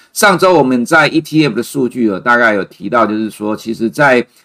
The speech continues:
不管是一周或者今年以来，基本上热钱几乎，呃，在E T F，呃，整个E T F的数量里面，大概有超过一半全部都进入了美国的大型股了哈，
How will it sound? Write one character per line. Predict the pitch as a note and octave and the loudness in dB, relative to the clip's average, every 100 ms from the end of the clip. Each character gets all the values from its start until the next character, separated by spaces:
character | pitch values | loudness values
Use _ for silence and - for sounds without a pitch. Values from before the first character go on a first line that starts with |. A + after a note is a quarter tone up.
| _ | _
不 | F#3 | -2
管 | D3+ A#2 | 0 0
是 | - | 0
一 | - | -4
周 | D3+ - - | -2 2 2
或 | D3 | 2
者 | C3 | 0
今 | B2+ C#3 | 0 -4
年 | C3+ A#2 | -6 -4
以 | G#2 | -4
来， | E2+ E2 | -6 -10
基 | E2+ D3+ | -12 -8
本 | C3 A2 | -4 -2
上 | C3+ B2 | 0 -2
热 | B2 C#3+ | 0 -2
钱 | - G#2 G#2 | -2 -8 -8
几 | B2+ C3 | -6 -6
乎， | C3 B2 A2+ G#2 E2 _ _ _ | -4 -6 -8 -10 -12 _ _ _
呃， | - A#2 A2 | 0 2 4
在 | A2 F3+ E3 | 4 4 4
E | D#3 | 4
T | E3 D#3 E3 | 0 4 4
F， | - | 4
呃， | B2 | 0
整 | A#2+ C3+ | 0 -2
个 | B2+ | -2
E | E3+ | -4
T | E3 | 0
F | C#3 B2 | 0 0
的 | |
数 | A2+ D#3+ | 0 2
量 | D#3+ D3+ | 4 4
里 | A2+ | 0
面， | G#2+ B2 | -2 -2
大 | D3 | 0
概 | C#3+ | 2
有 | A2+ | 0
超 | - D3 | -2 -2
过 | |
一 | - | -2
半 | A2+ - C3 | -2 0 0
全 | A2+ B2 | 0 -6
部 | B2+ | -4
都 | C3 | -4
进 | C3 D3 B2+ | -4 -4 -2
入 | C3+ | 0
了 | B2 G#2 | 0 0
美 | E2 D2 G#2 | -4 -8 -8
国 | F#2+ G#2 | -6 -4
的 | A2+ | -2
大 | C3+ A#2+ | 2 0
型 | - G#2 | 0 -10
股 | A2 D#2+ | -10 -14
了 | D#2 | -18
哈， | - | -16